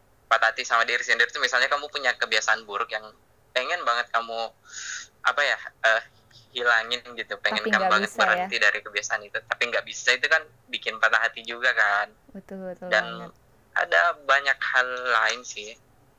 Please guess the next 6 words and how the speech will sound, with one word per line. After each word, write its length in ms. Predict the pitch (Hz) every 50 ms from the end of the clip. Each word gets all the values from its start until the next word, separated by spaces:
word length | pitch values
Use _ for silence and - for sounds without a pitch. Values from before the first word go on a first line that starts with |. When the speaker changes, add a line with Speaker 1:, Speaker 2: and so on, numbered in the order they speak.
| _ _ _ _ _ _ _
Speaker 1:
Tapi, 460 | - - - - 151 156 156 143 -
eh, 640 | _ _ _ _ _ - 127 127 123 123 123 123 123 120
sebetulnya 480 | - - - 120 120 120 127 135 165 175 - _ _ _ _
patah 440 | - 127 123 - - 127 123 120 113
hati 500 | - 120 123 120 117 - _ - 120 - _ -
itu, 720 | - 120 - _ _ _ _ - 104 101 104 110 120 131